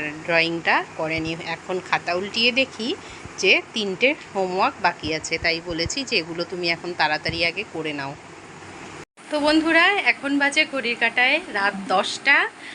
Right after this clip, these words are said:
আর এখন কিন্তু ভিডিওর লাস্ট, শেষ দোরগড়ায় পৌঁছে গেছি।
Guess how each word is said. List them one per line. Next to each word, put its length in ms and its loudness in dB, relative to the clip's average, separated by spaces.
আর 200 6
এখন 340 0
কিন্তু 260 -4
ভিডিওর 480 -2
লাস্ট, 580 4
শেষ 340 6
দোরগড়ায় 540 2
পৌঁছে 320 -6
গেছি। 300 -8